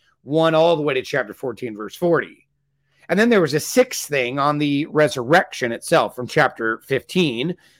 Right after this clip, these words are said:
uh, verses one through fifty-eight. And then he goes into his ending there. But the resurrection was essential. In fact, that's the section that a lot of the early patristics that we went over in the beginning of the program were quoting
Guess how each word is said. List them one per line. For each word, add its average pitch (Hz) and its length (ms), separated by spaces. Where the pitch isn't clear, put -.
uh, 127 320
verses 143 480
one 156 400
through 139 300
fifty-eight. 120 840
And 143 140
then 170 100
he 165 100
goes 143 340
into 131 640
his 117 400
ending 151 320
there. 101 300
But 143 240
the 147 100
resurrection 156 680
was 123 120
essential. 135 540
In 117 80
fact, 143 260
that's 147 240
the - 140
section 170 420
that 139 140
a 135 40
lot 151 160
of 139 60
the 135 80
early 143 220
patristics 135 580
that 156 140
we 156 100
went 151 160
over 156 200
in 143 40
the 131 80
beginning 139 300
of - 20
the 117 80
program 147 540
were 160 180
quoting 151 800